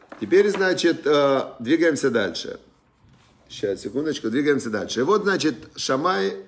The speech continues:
в Перкеавот, он нам оставил следующее послание. Он сказал так. «Осе торатеха кева». Сделай с-, Тору,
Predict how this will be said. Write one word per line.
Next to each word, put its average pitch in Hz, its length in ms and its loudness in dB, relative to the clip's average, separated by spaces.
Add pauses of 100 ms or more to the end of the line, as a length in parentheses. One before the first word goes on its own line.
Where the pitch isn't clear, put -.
в 123 360 0
Перкеавот, 135 600 0
он 139 320 0
нам 127 420 -2 (560)
оставил 147 520 2
следующее 131 540 0
послание. 101 680 -4 (200)
Он 147 160 0
сказал 147 400 0
так. 98 300 -4 (1300)
«Осе 160 540 2
торатеха 131 760 0
кева». 104 520 0 (480)
Сделай 160 400 0
с-, 156 140 -6 (180)
Тору, 156 680 2